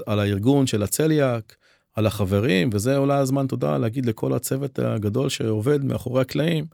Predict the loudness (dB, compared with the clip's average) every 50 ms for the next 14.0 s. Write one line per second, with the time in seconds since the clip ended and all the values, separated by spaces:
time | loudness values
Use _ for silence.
0 | _ _ -20 _ -20 -20 _ _ _ _ _ -6 -4 -2 0 0 0 2 2 2
1 | 2 2 2 2 0 0 0 -2 0 0 2 2 2 2 0 -2 -6 -8 -6 -4
2 | -4 -2 -2 -2 -4 -4 -4 -4 -4 -4 -4 -6 -6 -6 -8 -8 -12 _ _ _
3 | _ _ _ _ _ _ _ _ _ _ -6 -2 0 0 2 4 4 2 2 2
4 | 0 0 2 2 4 4 4 2 0 -2 -6 -10 -8 -6 -4 -2 -2 -2 -2 -2
5 | 0 0 0 0 0 0 0 2 2 2 0 0 0 0 -2 -2 -2 -2 -4 -4
6 | -4 -6 -6 -8 -10 -14 _ _ _ 4 6 6 8 6 6 4 2 2 0 2
7 | 4 4 6 4 4 2 0 -4 -8 -6 -4 -2 0 0 0 0 0 2 2 0
8 | 0 0 -4 -6 -2 0 2 4 4 4 4 2 0 -6 _ -20 -20 -20 -20 -20
9 | -20 -20 _ _ _ -18 -18 -18 _ _ _ _ _ _ _ _ 0 2 4 4
10 | 4 4 2 2 0 0 2 2 2 4 4 4 2 2 0 0 0 0 0 2
11 | 2 2 2 2 2 0 -2 -4 -2 0 2 4 4 4 2 2 2 2 4 4
12 | 4 2 0 -2 -8 _ _ -6 -4 -2 -2 0 0 0 0 0 0 -2 -2 -2
13 | -4 -4 -2 0 0 2 2 2 2 0 -2 -2 0 0 2 4 4 4 4 2